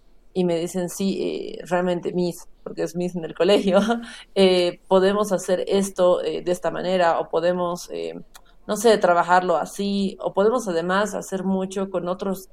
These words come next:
otras realidades o con otras poblaciones o con otras circunstancias, eh, me, me llena mucho, ¿no? Me llena mucho porque realmente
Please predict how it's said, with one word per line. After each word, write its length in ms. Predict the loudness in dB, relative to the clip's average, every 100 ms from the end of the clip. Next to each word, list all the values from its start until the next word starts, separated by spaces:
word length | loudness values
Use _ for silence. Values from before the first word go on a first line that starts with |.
| -6
otras 500 | -4 -4 -6 -8 -20 -4
realidades 720 | 0 0 -2 0 2 2 -2
o 40 |
con 180 | -10 -8
otras 280 | -8 -8 -8
poblaciones 960 | -8 -8 -8 -8 -2 0 0 -4 -8 -14 _ -20 _
o 160 | -2 0
con 220 | 2 2
otras 380 | 2 0 0 0
circunstancias, 1200 | -4 -8 -14 -12 -4 -2 -2 -4 -6 -4 -6 -10 -16
eh, 220 | -10 -8 -4
me, 160 | -4 -2
me 140 | 0
llena 260 | 2 2 0
mucho, 380 | -6 -10 -14 -20 _ _
¿no? 220 | -8 -8 -8 _ _ -20 _ -20 -20 -20 _
Me 140 | 0 2
llena 220 | 4 2
mucho 480 | 2 0 -2 -4 -2
porque 600 | -4 -4 -4 -4 -8 -12 -16
realmente 560 | 0 2 2 0 -4